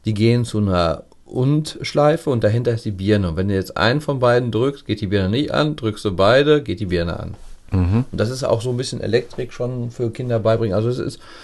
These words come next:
Speaker 1: Physik, würde ich
Speaker 2: Mhm.
Speaker 1: sagen, die man für Kinder halt gut beibringen kann,
Speaker 2: Mhm.
Speaker 1: aber auf eine wirklich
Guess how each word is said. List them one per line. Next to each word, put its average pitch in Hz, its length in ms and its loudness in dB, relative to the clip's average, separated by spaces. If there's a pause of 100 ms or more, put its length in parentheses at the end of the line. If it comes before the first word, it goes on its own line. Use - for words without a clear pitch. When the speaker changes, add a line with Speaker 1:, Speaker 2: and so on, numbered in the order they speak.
(320)
Speaker 1:
Physik, 117 480 0 (400)
würde 101 280 2
ich 98 80 2
Speaker 2:
Mhm. 104 40 2
Speaker 1:
sagen, 170 280 2
die 127 100 -2
man 110 220 0 (260)
für 107 300 -4
Kinder 120 440 2
halt 101 160 -2
gut 101 140 -2
beibringen 135 440 4
kann, 156 280 2
Speaker 2:
Mhm. 104 60 4
Speaker 1:
aber 101 240 4
auf 110 160 0
eine 101 160 -2
wirklich - 380 -2